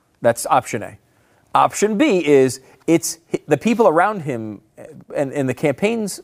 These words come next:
uh, and the administration's plan to appease Trump and to say, "Well, we met a, a campaign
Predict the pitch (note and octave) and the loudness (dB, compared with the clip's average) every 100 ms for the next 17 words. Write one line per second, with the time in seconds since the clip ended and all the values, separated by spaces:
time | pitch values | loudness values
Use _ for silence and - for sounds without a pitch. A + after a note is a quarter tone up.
0 | - C3 G#2 G2 F#2+ B2 A#2+ A#2 C3+ C#3+ | -6 0 2 2 -2 -4 -4 -2 -2 -2
1 | - A3 - D3 - F#2 F#2 G2 - - | -4 -4 -6 -10 -6 -6 -6 -12 -20 -20
2 | - - G3 - - G3 A#3 G#3+ - - | -8 0 4 4 2 0 0 -2 -4 2
3 | B2 A2+ - _ _ _ D#3 D#3 D#3 D3+ | 2 0 -8 _ _ _ 0 2 0 -2
4 | D3+ - D#3+ D3+ C#3+ C3 - _ - D3 | -2 4 6 6 4 2 -6 _ 2 2
5 | C3 C3 C3 C3 - B2 - B2+ - G#2+ | 4 0 0 0 0 -4 -4 -6 -4 -6
6 | A#2 G#2 F#2+ | -6 -8 -10